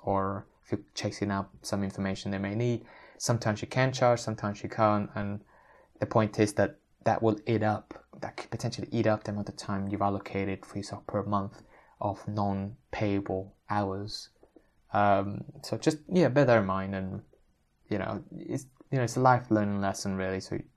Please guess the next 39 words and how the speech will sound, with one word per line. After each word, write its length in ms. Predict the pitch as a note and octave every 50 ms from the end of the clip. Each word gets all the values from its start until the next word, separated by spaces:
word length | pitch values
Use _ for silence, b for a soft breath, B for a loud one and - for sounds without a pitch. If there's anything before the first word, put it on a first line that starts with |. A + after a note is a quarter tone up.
| _ -
things 260 | - A#2 A2+ G#2+ - -
just 160 | - G#2 -
happen 320 | - F#2+ F#2+ - - G2
and 80 | F#2+ F#2+
you're 80 | G2
gonna 180 | - - F#2+ G2+
have 120 | G2 -
to 60 | - -
kinda 140 | G2+ G2+ G2
deal 180 | G2 G2+ F#2+
with 120 | F#2+ G2 G2
it 80 | F#2+
as 120 | G#2 G#2+ -
you 60 | -
go. 300 | - G2 F#2+ G2+ G#2 A2+ _ _ _ B B B B B B B B B B B B B B
Right, 180 | - C#3+ D#3 D#3
so 140 | - - C#3
before 380 | D#3 D3 D3 - F3 F3+ F3+
I 60 | E3
go, 280 | C#3+ D3 - C#3 D3 C#3+
I 60 | C3
wanna 260 | B2 B2+ C3+ C#3 C3 - _ _ -
talk 220 | - C#3 C3 C3 -
to 80 | - C3
about, 500 | A#2 A#2+ A#2+ A#2 A2+ A2+ A2+ A2 - -
actually, 260 | C#3 C#3 - A#2+ A2+
I 40 | A2
was 180 | A2 A#2 -
gonna 160 | - - D3 D3
talk 160 | - C3 B2+
about 240 | A2+ G#2+ - - -
my 100 | G2+ G2
robot, 460 | G2 G#2 A2+ A2+ G#2+ G#2 - - -
but 160 | - - -
I 60 | -
feel 200 | - - - A2+
like 140 | A2 A2 -
it's 380 | - - - - - - - - _ _ - -
already 400 | A#2 A2 A2 G#2+ G2+ G2+ G2